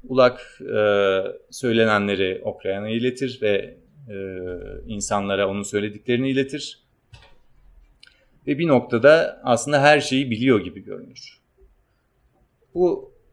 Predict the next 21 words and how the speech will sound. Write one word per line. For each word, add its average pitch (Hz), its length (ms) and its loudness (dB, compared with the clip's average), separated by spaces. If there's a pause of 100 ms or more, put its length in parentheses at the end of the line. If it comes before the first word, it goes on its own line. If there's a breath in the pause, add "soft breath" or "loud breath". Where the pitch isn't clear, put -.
(160)
referans 98 560 -2
ışığında 107 840 0 (880)
Sagre 123 520 2
çaresiz 120 580 4
kaldığı 156 420 4
bir 202 180 0
anda, 147 680 4 (380)
e, 110 260 0
oluşturacağı 117 880 4
vizyonu 110 680 -4 (1120)
tabii 123 200 -4
ki 143 120 -12
ilk 139 220 -10
gördüğü 110 340 4
şeyden, 107 340 0
yani 104 680 -2
şehrinde 107 460 -4
yaşadığı 113 400 0
otoriteden, 117 720 -4 (800)
e, 92 40 -18
almaktadır. 92 880 -8